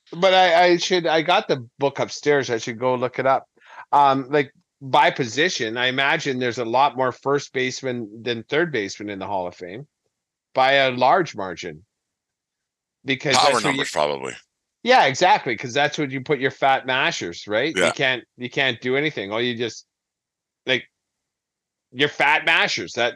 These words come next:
Speaker 1: first base, Mark McGwire, Cecil Fielder.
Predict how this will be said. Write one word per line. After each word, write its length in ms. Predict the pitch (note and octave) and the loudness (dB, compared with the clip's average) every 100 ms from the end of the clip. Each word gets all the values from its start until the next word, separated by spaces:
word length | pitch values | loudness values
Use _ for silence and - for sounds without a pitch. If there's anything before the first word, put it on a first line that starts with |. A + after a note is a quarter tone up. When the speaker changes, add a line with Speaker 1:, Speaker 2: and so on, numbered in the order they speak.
| A#2+ G#2 A#2+ - | -8 -14 -18 -4
Speaker 1:
first 280 | B2 C#3+ - | -2 -2 2
base, 400 | D3+ D#3+ - - _ _ | 2 2 -4 -14 _ _
Mark 320 | A2 A#2+ C#3+ C#3+ | -2 0 0 -2
McGwire, 580 | B2+ B2 C3+ C#3+ A2+ | -4 0 2 4 0
Cecil 440 | - - C3 - C3+ | -4 -8 -6 -6 -8
Fielder. 580 | - A#2+ C#3 A#2+ E2 | -6 -2 -2 -2 -6